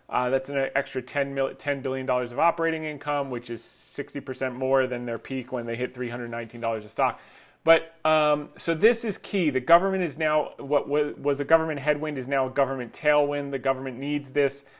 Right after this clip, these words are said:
uh, high quality development, and, and Alibaba is the big, biggest player in town. We believe that covid will ultimately pass, that our society, our economy, and our lives will eventually return to normal,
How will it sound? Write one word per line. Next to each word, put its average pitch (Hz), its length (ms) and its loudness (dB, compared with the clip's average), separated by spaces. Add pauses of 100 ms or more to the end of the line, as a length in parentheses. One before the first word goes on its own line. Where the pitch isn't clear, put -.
(220)
uh, 127 300 2
high 143 180 2
quality 135 420 6
development, 147 580 2
and, 135 220 -4
and 127 140 -2
Alibaba 131 520 4
is 113 120 -6
the 120 80 -4
big, 127 260 -8
biggest 127 300 -4
player 123 280 0
in 117 100 -8
town. 180 440 0 (320)
We 151 160 0
believe 160 460 0
that 170 200 6
covid 165 400 2
will 143 160 0
ultimately 147 480 -2
pass, 170 440 2
that 143 100 4
our 135 80 0
society, 151 640 2
our 135 160 4
economy, 147 380 -4
and 139 100 2
our 131 80 4
lives 139 240 4
will 131 80 -2
eventually 135 320 -2
return 131 300 -4
to 120 100 -10
normal, 156 400 2